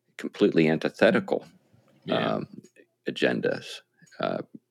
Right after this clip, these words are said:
Speaker 1: you know,
Speaker 2: Yeah, they, they don't match the aesthetics of the work or the whatever else is going on. And, and they dull in it. I mean, the way, the, I guess the, the most deter-, disturbing thing would be that people would think the works are so boring like those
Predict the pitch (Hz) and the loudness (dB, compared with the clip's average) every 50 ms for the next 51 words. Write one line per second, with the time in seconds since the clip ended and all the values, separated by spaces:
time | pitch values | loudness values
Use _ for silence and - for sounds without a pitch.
0 | _ _ - - 117 107 - - - - - - 95 90 85 87 90 92 92 92 | _ _ -10 -6 -6 -6 -6 -8 -8 -6 -4 -2 -2 -2 0 0 2 2 2 2
1 | 90 87 _ _ _ _ _ _ - - 151 139 131 117 107 113 107 101 101 104 | 0 -2 _ _ _ _ _ _ 4 4 6 8 8 6 6 6 6 6 4 2
2 | - - 104 95 90 85 - - 104 95 85 85 87 - - - 90 80 82 80 | 0 0 0 0 0 0 0 2 2 4 4 2 0 -2 -2 -2 -2 0 0 0
3 | 85 85 82 80 73 - - - - - - 101 95 85 82 80 80 78 73 _ | 0 0 0 -2 -4 -8 -14 -18 -14 -6 0 2 2 2 2 2 0 -4 -6 _
4 | _ _ _ - - - - - 117 107 95 95 95 92 87 85 85 85 85 82 | _ _ _ -12 -6 -4 0 4 6 6 8 8 6 6 4 4 4 4 2 0
5 | 80 - 87 80 - 101 87 85 82 82 82 82 82 85 - - 165 165 170 156 | -2 -4 -8 -4 0 0 0 0 0 -2 -4 -6 -6 -6 -2 2 4 6 6 6
6 | 143 131 135 - - - - - - _ - 180 180 175 160 143 135 113 98 127 | 4 0 -2 -6 -18 -20 -20 -20 -16 _ 0 2 2 4 6 6 4 4 6 4
7 | 131 139 131 107 90 90 90 - 117 117 113 110 117 117 139 135 113 131 127 120 | 6 6 6 4 2 0 0 2 2 4 4 6 6 6 4 4 4 4 4 4
8 | 123 - 127 120 135 131 123 - 123 113 110 101 101 - 104 110 107 107 131 143 | 4 4 4 4 4 2 2 4 2 2 2 2 -2 -2 -2 2 4 4 6 4
9 | 143 - - 98 - - 113 120 - - 107 101 101 95 - - 120 107 98 95 | 4 2 -2 -2 2 4 2 2 2 0 -2 0 0 0 2 4 6 6 6 4
10 | 98 95 - 110 101 101 98 92 87 92 98 95 95 92 95 85 - - 120 104 | 2 2 2 2 4 4 2 2 2 2 2 4 4 2 2 0 2 2 2 2
11 | - 104 101 98 92 - - - 104 98 - 98 95 92 101 104 104 - - - | 4 4 4 4 2 2 2 2 2 2 2 2 4 6 6 4 4 2 -2 -4
12 | 98 90 - - - - 101 95 92 85 82 - 101 98 98 95 92 92 90 90 | -4 -4 -4 -2 2 4 4 4 4 0 0 0 2 4 6 4 4 4 2 2
13 | 90 92 87 - - 95 95 92 92 92 - - | 2 2 2 2 2 4 4 6 4 2 0 -4